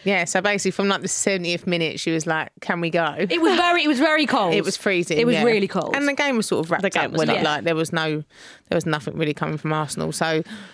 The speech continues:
Speaker 1: I was sitting there and I was like, "Oh," like, obviously there was Beth Mead, um, Mead, my all that on the front row as well. And then there was, like,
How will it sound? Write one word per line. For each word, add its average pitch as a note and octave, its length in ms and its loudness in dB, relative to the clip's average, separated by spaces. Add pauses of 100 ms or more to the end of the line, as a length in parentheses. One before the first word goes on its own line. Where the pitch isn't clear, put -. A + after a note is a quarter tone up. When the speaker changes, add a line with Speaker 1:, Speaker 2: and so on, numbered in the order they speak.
(220)
Speaker 1:
I F#3 100 2
was F3 100 0
sitting E3 220 2
there E3 120 2
and E3 100 0
I D#3+ 100 0
was D#3+ 120 -2
like, D#3+ 220 -2 (100)
"Oh," F#3+ 500 0
like, F3+ 280 -2 (180)
obviously F3+ 320 -2
there F3 160 0
was E3+ 220 -2 (400)
Beth E3+ 200 -4
Mead, A#3 500 2 (180)
um, E3 500 0
Mead, G3 240 2
my F#3+ 160 4
all F#3 200 2
that F3+ 180 2
on F3+ 140 4
the F3 60 2
front F3 420 2
row D3+ 260 2
as E3+ 100 0
well. E3 240 2
And F3 80 2
then E3+ 120 2
there D#3+ 100 2
was, D#3+ 160 -4
like, D#3 220 -2